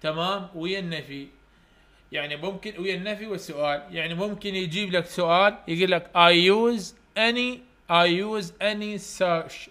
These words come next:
آه، sugar، sugar"، عفوًا، اللي هي سكر. "أنا أستخدم أي سكر". قال لك، آه، مثلًا قال لك: "I use any car"، "أنا أستخدم أي سيارة". ي-، "I use".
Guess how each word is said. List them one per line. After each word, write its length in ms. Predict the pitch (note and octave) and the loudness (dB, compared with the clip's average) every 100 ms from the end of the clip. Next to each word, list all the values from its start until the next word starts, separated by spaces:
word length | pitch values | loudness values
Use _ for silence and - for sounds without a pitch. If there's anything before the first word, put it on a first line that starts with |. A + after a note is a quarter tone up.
| - | -16
آه، 440 | C#3 C3+ B2 A#2+ - _ - - | -12 -10 -10 -12 -20 _ -16 -2
sugar، 400 | F#3 D#3 C3 G#2+ - | 0 2 -2 -4 -2
sugar"، 400 | E3+ C3 G#2 F#2+ | 0 -2 -8 -12
عفوًا، 220 | - F2+ - C3 | -18 -20 -20 -8
اللي 220 | C3+ D3+ | -6 -6
هي 60 | - | -8
سكر. 420 | - F#3 - G2 - _ _ _ _ _ _ _ _ _ _ _ _ _ _ _ _ _ _ - | -10 -10 -8 -18 -18 _ _ _ _ _ _ _ _ _ _ _ _ _ _ _ _ _ _ -2
"أنا 220 | E3+ E3+ | 0 0
أستخدم 480 | D3+ - G3+ E3 F3 F3 | -2 0 2 2 -4 -2
أي 280 | G#3 A3+ - | -2 -2 -8
سكر". 440 | - D3+ - G#2+ G#2 _ - - _ D#3+ F3+ | -10 -10 -10 -18 -20 _ -20 -20 _ -6 -2
قال 160 | G3 | 0
لك، 200 | G3+ G3 G3+ | -2 -4 -6
آه، 140 | A3+ | -4
مثلًا 300 | B3+ A3 A3+ | -4 -4 -4
قال 240 | A3 A3+ | 0 0
لك: 180 | A3+ - | 0 -2
"I 440 | G#3+ G#3+ A#3 B3+ G3+ | -2 -2 -4 -6 -8
use 60 | |
any 540 | F#3+ A3+ A#3+ A#3+ B3 - _ _ _ _ _ _ G3 | -6 -6 -6 -8 -12 -18 _ _ _ _ _ _ 0
car"، 480 | F3 C3 - - F#3 | 2 0 -4 -10 -10
"أنا 160 | F#3+ | -8
أستخدم 460 | F3+ G#3 F3 F#3 F#3 | -8 -10 -8 -10 -6
أي 200 | G#3+ A#3 | -6 -8
سيارة". 540 | - E3 C3 A2+ G#2+ - _ - | -10 -8 -8 -8 -12 -18 _ -14
ي-، 80 | E3+ | -4
"I 340 | F3+ E3+ F3 | 0 0 -2
use". 160 | C3 | -6